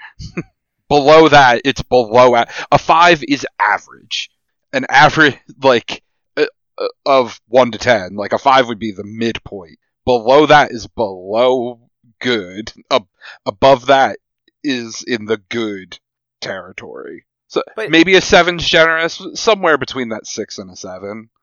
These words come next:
Speaker 1: Like, it was entirely watchable. I'd have rather it had been an Uncharted game, but,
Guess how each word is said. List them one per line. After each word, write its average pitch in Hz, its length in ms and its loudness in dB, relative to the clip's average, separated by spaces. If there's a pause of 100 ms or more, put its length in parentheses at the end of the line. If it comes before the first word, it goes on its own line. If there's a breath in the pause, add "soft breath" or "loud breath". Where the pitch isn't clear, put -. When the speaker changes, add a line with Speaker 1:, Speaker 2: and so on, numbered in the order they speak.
(240)
Speaker 1:
Like, 143 240 0 (300)
it 165 80 0
was 160 200 -6 (240)
entirely 160 520 -2
watchable. 123 720 0 (440)
I'd 151 160 6
have 120 100 2
rather 123 400 4
it 127 140 0
had 110 320 -6
been 113 400 -4
an 120 140 -2
Uncharted 110 560 -4
game, 120 500 -8 (240)
but, 101 240 -6